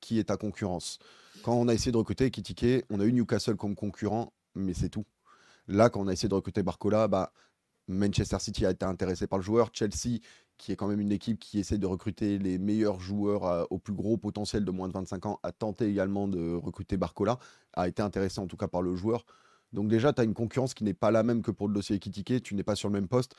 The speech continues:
et cette fois, tu le recrutes pour le faire jouer à son bon poste, parce qu'Ekitike, le problème, c'est qu'on le recrute, on voit qu'il est grand, les gens s'imaginent qu'il va mettre des buts de la tête et être un pivot,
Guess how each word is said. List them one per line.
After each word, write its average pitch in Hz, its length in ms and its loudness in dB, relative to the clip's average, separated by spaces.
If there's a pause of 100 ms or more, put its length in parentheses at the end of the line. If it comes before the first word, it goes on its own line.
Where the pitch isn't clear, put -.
(420)
et 101 80 0
cette 95 220 -2
fois, 123 120 4
tu - 140 -4
le 95 60 0
recrutes 104 380 0
pour 107 120 0
le 92 40 0
faire 98 120 2
jouer 107 160 2
à 107 40 2
son 110 160 -2
bon 107 160 0
poste, 92 280 -2
parce 82 200 -4
qu'Ekitike, 107 680 0 (460)
le 98 100 0
problème, 107 300 0
c'est - 100 -6
qu'on 104 160 -4
le 95 60 -2
recrute, 101 440 0 (140)
on 98 100 -4
voit 95 140 2
qu'il 107 160 -2
est 104 40 6
grand, 123 360 0 (140)
les 92 100 0
gens 101 140 -2
s'imaginent 101 440 -2
qu'il - 160 -6
va 101 100 4
mettre 101 180 0
des 101 80 2
buts 98 120 0
de 101 140 0
la 104 140 2
tête 120 240 0
et - 20 0
être 92 160 -4
un 95 80 -6
pivot, 110 380 0